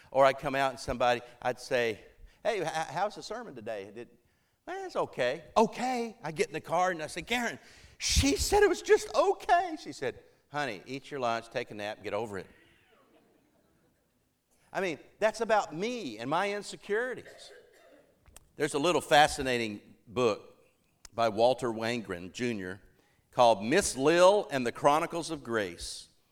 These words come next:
Now, Miss Lil, or Lillian, they called her Miss Lil, was the matriarch of this congregation, of a congregation. And one Sunday,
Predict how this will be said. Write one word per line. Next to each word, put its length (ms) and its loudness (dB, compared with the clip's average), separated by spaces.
Now, 120 2
Miss 320 2
Lil, 420 2
or 120 0
Lillian, 600 -2
they 100 -6
called 260 2
her 60 -4
Miss 300 -6
Lil, 460 -2
was 180 -4
the 100 -2
matriarch 840 2
of 120 -4
this 180 0
congregation, 1040 0
of 180 2
a 100 4
congregation. 840 -2
And 140 0
one 260 4
Sunday, 540 2